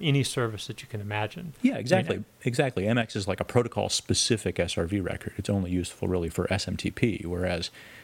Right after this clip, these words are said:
Speaker 2: uh, S R V records could be used with almost any service.
Speaker 1: A-, and are.
Speaker 2: Yeah, exactly, exactly. So, so the way, um, that S R V records traditionally embed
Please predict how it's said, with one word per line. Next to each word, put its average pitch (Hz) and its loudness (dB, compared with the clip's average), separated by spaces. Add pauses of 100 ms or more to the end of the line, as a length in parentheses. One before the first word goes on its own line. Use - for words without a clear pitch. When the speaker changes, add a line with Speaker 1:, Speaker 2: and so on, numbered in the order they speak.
(240)
Speaker 2:
uh, 87 -2 (180)
S 101 0
R 98 2
V 107 2
records 101 0
could 107 4
be 101 0
used 104 0
with 107 2 (340)
almost 95 0
any 165 2
service. - -8 (1000)
Speaker 1:
A-, - -4
and 107 -2
are. 143 0 (100)
Speaker 2:
Yeah, 120 2
exactly, 107 -4
exactly. 113 2
So, 127 2
so 127 2
the 135 2
way, 185 0
um, 110 2 (140)
that 107 2
S 113 2
R 127 2
V 113 0
records 107 0
traditionally 104 0
embed 98 2